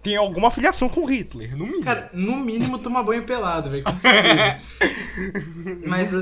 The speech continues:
Speaker 2: <laughs> então, antes, antes de mais nada também, aproveitando que a gente tá bem no início do episódio, e é o, é o que a maioria da, das pessoas ouvem, é o início, eu gostaria
Speaker 1: Sim.
Speaker 2: de, de agradecer e mandar um salve pro Rian. Rian, muito obrigado por ouvir o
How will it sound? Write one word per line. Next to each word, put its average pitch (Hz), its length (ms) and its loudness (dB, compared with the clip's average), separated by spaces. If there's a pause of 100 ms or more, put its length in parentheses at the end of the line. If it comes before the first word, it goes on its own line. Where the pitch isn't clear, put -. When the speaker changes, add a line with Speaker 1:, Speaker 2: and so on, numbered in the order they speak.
(240)
Speaker 2:
<laughs> 233 280 -2
então, 214 480 0 (460)
antes, 233 360 -4
antes 254 320 -6
de 226 60 -8
mais 226 260 -4
nada 196 280 -4
também, 175 380 -6
aproveitando 170 500 -6
que 185 80 -10
a 185 40 -6
gente - 100 -10
tá 180 80 -4
bem 185 220 -4
no 214 80 0
início 185 340 -2
do 180 60 -6
episódio, 160 520 -4
e 151 80 2
é 143 80 -2
o, 151 220 -6
é 143 80 -6
o 147 120 -2
que 160 300 -4
a 139 60 -4
maioria 160 400 -2
da, 170 140 -6
das 156 360 -6
pessoas 156 400 -2
ouvem, 185 280 0
é 165 40 -2
o 170 80 -4
início, 180 520 -2 (200)
eu 185 80 -8
gostaria 220 340 -2
Speaker 1:
Sim. 233 80 -4
Speaker 2:
de, 208 480 -4
de 180 100 -2
agradecer 196 1000 -2
e 180 80 -6
mandar 196 220 -4
um 214 80 -8
salve 202 400 -6
pro 190 380 -6
Rian. 214 540 -2 (360)
Rian, 247 320 0
muito 233 260 0
obrigado 196 460 -2
por 165 580 0
ouvir 185 500 0
o 139 560 -2